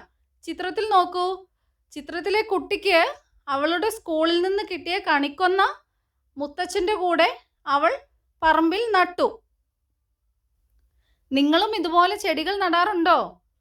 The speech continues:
ആരാണ് നിങ്ങളെ സഹായിക്കാറ്? നിങ്ങളുടെ വീട്ടുപരിസരത്ത് ഏതെല്ലാം മരങ്ങളാണുള്ളത്? അവ ആരാണ് നട്ടു വളർത്തിയത്? എൻ്റെ വീട്ടുപരിസരത്ത് തെങ്ങും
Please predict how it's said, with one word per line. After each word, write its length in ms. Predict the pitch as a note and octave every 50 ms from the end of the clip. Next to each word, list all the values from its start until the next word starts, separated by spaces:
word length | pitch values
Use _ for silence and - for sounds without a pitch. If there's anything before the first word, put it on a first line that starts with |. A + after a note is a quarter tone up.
| _ _ _ _ _ _ - A3+
ആരാണ് 420 | A#3 B3 C#4 D4+ F4+ F#4+ G4 G4+ G4+ G4
നിങ്ങളെ 240 | F4+ F4 F4+ F#4 F#4 F#4
സഹായിക്കാറ്? 760 | F4+ D4+ B3+ D#4+ D#4+ D#4+ E4+ E4 F#4 E4+ E4 D#4+ D#4+ D#4+ D#4+ E4 E4 E4 _ _ _ _ _ _ _ _ _ _ _ _ _ _ _ _ _ _ _ _ _ _ _ _ _ _ _ _ - G4
നിങ്ങളുടെ 340 | G#4+ A4 A#4 B4 B4+ B4+ C5 G#4
വീട്ടുപരിസരത്ത് 760 | F#4 E4 E4+ E4+ E4+ G4 G4 G4+ G4 G4 - G#4 G4+ - - G#4 F4 C4+
ഏതെല്ലാം 380 | B3 B3+ B3 D4+ D#4+ F4+ G#4 G#4 G4 D#4
മരങ്ങളാണുള്ളത്? 880 | C4 B3+ C4 C#4+ D#4+ E4+ F4+ F#4 F#4 F#4 F4+ F4+ F4 F4 D#4 F4 F4 F4 F#4 F4+ F4+ _ _ _ _ _ _ _ _ _ _ _ -
അവ 140 | B3 B3+ D4+ F4+ F4+ D4+ B3+ B3
ആരാണ് 360 | B3 C4+ D4 F#4 F#4+ F#4+ G#4+ A4 G#4
നട്ടു 220 | F#4 - - G4+ G4
വളർത്തിയത്? 600 | F#4 F4+ F4 F4 F4 F#4 F#4+ F#4+ E4+ F4+ F4+ F4+ F#4 G4 F#4 _ _ _ _ _ _ _ _ _ _ _ _ _ _ _ _ _ _ _ _ _ -
എൻ്റെ 320 | B3+ C4 C#4+ D4+ D#4+ B4 A#4+ A4+
വീട്ടുപരിസരത്ത് 800 | G4+ - - E4+ F#4 F4+ F4+ E4+ F4+ G4 F4 F4+ F4 E4 D4 C4+ C#4+ G4+ - - _ _ _ _ _ _ -
തെങ്ങും 500 | C4+ C4 C4+ C4 C4 C4+ D4+ G4 G#4